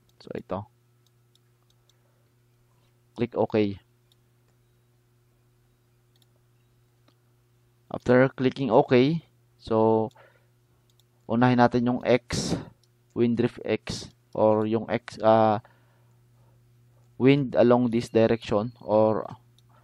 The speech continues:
X. So, ito yung tributary width nya from ground up to roof. Okay, then dito, right click ko to, then click ako dyan, then pipindutin ko yung W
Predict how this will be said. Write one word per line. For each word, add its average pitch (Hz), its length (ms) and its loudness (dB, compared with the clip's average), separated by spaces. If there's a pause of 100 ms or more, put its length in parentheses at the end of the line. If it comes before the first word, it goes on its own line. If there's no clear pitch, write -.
(160)
X. - 480 -2
So, - 160 -4
ito 117 240 -2
yung 113 80 -4
tributary 113 800 0
width 110 240 -4
nya 113 240 -4 (1400)
from 110 240 0
ground 117 320 0
up 104 160 2
to 120 80 2
roof. 120 320 2 (1700)
Okay, 127 240 2
then 127 240 2
dito, 127 400 6 (1000)
right 120 160 6
click 131 240 -6
ko 139 80 -2
to, 131 400 4
then 117 480 2
click - 240 -6
ako 117 240 -6
dyan, 113 320 0
then 110 240 -2 (320)
pipindutin 139 480 0
ko 135 160 0
yung 131 80 2
W 123 480 6